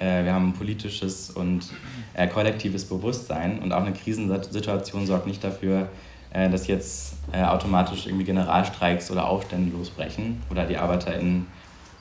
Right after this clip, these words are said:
äh, in Aktion treten. Und was da fehlt, ist ein entsprechendes Kräfteverhältnis, äh, in den Gewerkschaften und in den Belegschaften, was erst hergestellt werden muss. Und, äh, da spielen eben die Gewerkschaften als Organisation der Arbeiterinnenklasse eine extrem große Rolle.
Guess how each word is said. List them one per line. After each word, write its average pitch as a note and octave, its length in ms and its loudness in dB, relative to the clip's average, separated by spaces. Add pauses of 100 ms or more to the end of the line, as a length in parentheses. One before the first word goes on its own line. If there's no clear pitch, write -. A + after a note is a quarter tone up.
äh, F#2 140 4
in F#2 100 4
Aktion A2+ 420 0
treten. G#2+ 460 0
Und F#2 120 2
was F#2 160 2
da F#2+ 120 2
fehlt, G2 300 2
ist - 180 -6
ein F#2+ 60 2
entsprechendes F#2 580 0
Kräfteverhältnis, F2 1000 -2 (640)
äh, F2 180 2
in F#2+ 80 4
den G2+ 100 2
Gewerkschaften F2+ 580 0
und - 80 0
in F2+ 80 0
den F#2 120 4
Belegschaften, F2 800 -2 (280)
was F#2 160 2
erst - 280 -2
hergestellt D#2+ 460 0
werden D#2+ 240 -4
muss. - 280 -10 (280)
Und, F2 220 0 (180)
äh, F2 200 4
da F2 100 4
spielen G2 280 0
eben F#2 180 4
die F#2 60 2
Gewerkschaften F2+ 600 0
als F2+ 160 -4
Organisation G2 640 0
der C3 120 4
Arbeiterinnenklasse G2+ 840 0 (400)
eine F#2 100 2
extrem G#2 380 -2
große G#2 240 -4
Rolle. F2+ 400 4